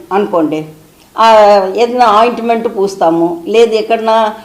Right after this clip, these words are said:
కాలు బెనికింది అనుకోండి, అప్పుడు కూడా మనము,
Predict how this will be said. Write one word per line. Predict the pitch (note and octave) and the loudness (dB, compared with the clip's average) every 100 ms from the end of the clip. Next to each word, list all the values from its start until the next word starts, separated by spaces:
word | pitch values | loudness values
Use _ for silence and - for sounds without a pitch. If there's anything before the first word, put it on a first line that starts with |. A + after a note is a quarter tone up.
| - | -16
కాలు | D#4 - - F#3+ G#3+ A3 | -16 -8 2 4 4 2
బెనికింది | A3 A3+ A3+ A3+ G#3+ G3+ | 0 0 0 -2 -2 0
అనుకోండి, | G3 F3+ F#3+ F3 F3+ F3 - - - | 0 -2 -2 -2 -4 -6 -12 -8 -6
అప్పుడు | G3+ A#3+ A3+ | 0 0 2
కూడా | A#3 C4+ | 2 2
మనము, | A#3 A3+ G#3+ G3 F#3+ F#3+ F#3 | 0 -2 0 0 2 2 0